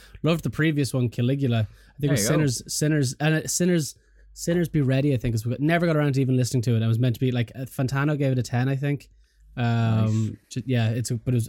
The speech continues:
Speaker 1: like, it was just crazy, crazy, cra-, no, Welfare Jazz is a good one for number, number ten, yeah. Very, very good one. Do you have anything more to say about it? It was a deadly album, but you're right, it
Speaker 2: Um,
Speaker 1: did come out very early.
Speaker 2: It's so good. It's just, like,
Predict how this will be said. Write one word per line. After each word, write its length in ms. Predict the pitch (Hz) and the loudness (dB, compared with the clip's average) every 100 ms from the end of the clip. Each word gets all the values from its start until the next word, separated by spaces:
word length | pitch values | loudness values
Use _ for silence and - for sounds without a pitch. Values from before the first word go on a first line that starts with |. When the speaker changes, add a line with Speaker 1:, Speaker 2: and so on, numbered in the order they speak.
| - | -4
Speaker 1:
like, 200 | 143 131 | -2 -2
it 320 | - - - | -4 -20 -4
was 120 | 131 113 | -2 0
just 220 | 127 - | -2 -6
crazy, 380 | - 120 104 101 | -2 0 0 -2
crazy, 260 | 113 107 | -2 -2
cra-, 80 | 117 | -2
no, 200 | 170 202 | 0 2
Welfare 260 | 202 247 262 | 2 0 0
Jazz 240 | 247 247 | 0 0
is 120 | 220 202 | 0 -2
a 20 | |
good 140 | 208 | -2
one 180 | 185 113 | 0 0
for 160 | 107 131 | 0 -2
number, 260 | 123 123 113 | 0 -2 -2
number 220 | 131 117 | -4 -4
ten, 300 | 117 117 113 | -2 0 0
yeah. 140 | 113 113 - - _ - - - - | 0 -2 -6 -20 _ -20 -20 -20 -6
Very, 160 | 151 143 | -2 0
very 180 | 127 117 | 0 0
good 160 | 120 | -2
one. 180 | 110 110 - - - _ _ - - - - - | -2 -2 -4 -16 -20 _ _ -20 -20 -20 -20 -4
Do 80 | 135 | 0
you 40 | |
have 60 | 139 | 2
anything 140 | 135 131 | 2 2
more 140 | 139 | 2
to 60 | 160 | -2
say 200 | 185 175 | -2 0
about 200 | 175 185 | -2 -4
it? 60 | - - | -8 -8
It 60 | 123 | -2
was 160 | 135 | 0
a 40 | 120 | 2
deadly 360 | 120 113 110 | 0 0 0
album, 300 | 107 107 110 | 0 0 0
but 80 | 127 139 | 0 2
you're 160 | 135 | 2
right, 120 | 123 127 | 2 2
it 60 | |
Speaker 2:
Um, 40 | 117 | 2
Speaker 1:
did 140 | 131 | 0
come 140 | - 131 | 0 0
out 120 | 110 | 0
very 340 | 110 113 110 | 0 2 2
early. 320 | 110 110 107 - - | 0 -2 -4 -6 -2
Speaker 2:
It's 220 | 139 143 | -2 -2
so 260 | - 156 107 | 0 2 2
good. 320 | 98 92 - | 2 0 -2
It's 260 | 120 123 - | -2 -4 -2
just, 320 | 165 156 - | 0 0 -2
like, 380 | 120 101 - | -2 -2 -4